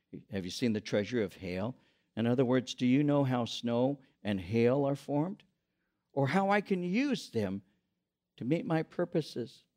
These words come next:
Because notice what he says in verse twenty-three, "Which I have reserved for the time of trouble, for the day of battle and war." That's interesting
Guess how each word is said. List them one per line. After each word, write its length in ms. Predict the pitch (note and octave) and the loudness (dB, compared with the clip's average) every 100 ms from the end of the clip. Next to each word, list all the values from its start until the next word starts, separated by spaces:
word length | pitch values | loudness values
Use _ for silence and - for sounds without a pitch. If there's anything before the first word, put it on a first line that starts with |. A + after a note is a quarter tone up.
| _ _ _ - | _ _ _ -4
Because 320 | C#3 E3+ D#3+ | 2 2 2
notice 360 | F3+ F#3+ F#3+ D#3+ | 2 0 -2 0
what 100 | D#3+ | 2
he 80 | E3+ | 2
says 380 | - F3+ E3 | 2 2 2
in 100 | D#3 | 0
verse 220 | D3+ D#3+ - | 0 0 0
twenty-three, 580 | D#3 D3+ C3+ F#3+ F3 | -2 0 0 4 4
"Which 220 | C#3+ D3+ D#3 | 4 2 4
I 80 | |
have 200 | C#3+ C#3+ | 4 2
reserved 540 | C3 A2+ C3 D#3 F#3 F3+ | 2 2 4 4 4 -2
for 140 | C3 | -2
the 100 | B2 | -2
time 340 | A#2+ C3 C#3+ C#3+ | 0 0 2 0
of 140 | - | -2
trouble, 380 | - F3 B2 A2+ | 2 2 2 -2
for 180 | - A#2+ | -2 0
the 140 | A#2+ | 2
day 260 | A#2+ C3 C3+ | 4 4 4
of 160 | C3+ | 2
battle 320 | C3 B2 C#3+ | 0 0 -2
and 160 | C#3+ D3+ | -4 -4
war." 220 | F3 G2 | -6 -6
That's 220 | B2+ - F3+ | -6 -4 -4
interesting 680 | F3 - - - C#3 E3 | -4 -8 -12 -10 -12 -14